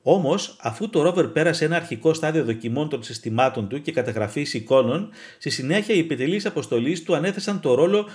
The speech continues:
του συντονιστή και παρατηρητή της λειτουργίας του drone που μεταφέρει μαζί του. Το drone ολοκλήρωσε με επιτυχία την πρώτη φάση της αποστολής του και πήρε παράταση λειτουργίας για μερικές εβδομάδες, όπως είδαμε και στα προηγούμενα επεισόδια της Αστροπίτσα.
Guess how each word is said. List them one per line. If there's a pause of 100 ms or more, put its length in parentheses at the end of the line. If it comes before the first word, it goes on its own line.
(100)
του
συντονιστή
και
παρατηρητή
της
λειτουργίας
του
drone
που
μεταφέρει
μαζί
του. (720)
Το
drone
ολοκλήρωσε
με
επιτυχία
την
πρώτη
φάση
της
αποστολής
του (300)
και
πήρε
παράταση
λειτουργίας
για
μερικές
εβδομάδες,
όπως
είδαμε
και
στα
προηγούμενα
επεισόδια
της
Αστροπίτσα.